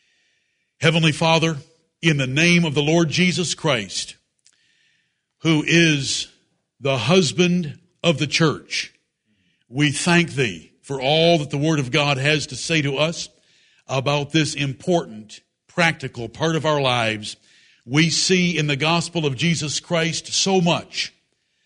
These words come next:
from the historical accounts of our Lord during his life on earth in the Gospels, to the epistles that tell us how churches ought to operate,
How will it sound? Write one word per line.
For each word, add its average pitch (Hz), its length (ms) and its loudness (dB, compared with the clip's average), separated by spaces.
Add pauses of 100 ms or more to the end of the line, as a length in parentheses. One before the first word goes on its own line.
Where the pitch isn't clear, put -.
(540)
from 143 520 -2
the 127 100 -2
historical 170 680 -2
accounts 170 680 -2 (180)
of 131 220 -4
our 127 180 -4
Lord 165 520 0 (500)
during 147 280 0
his 135 220 -2
life 156 320 0
on 147 160 0
earth 160 320 -2
in 143 100 -4
the 131 120 -4
Gospels, 170 720 -2 (600)
to 165 140 2
the 135 140 2
epistles 185 560 0
that 147 160 -4
tell 165 200 -2
us 147 180 -2
how 139 180 0
churches 170 520 -4
ought 156 300 -2
to 143 100 -8
operate, 156 720 -2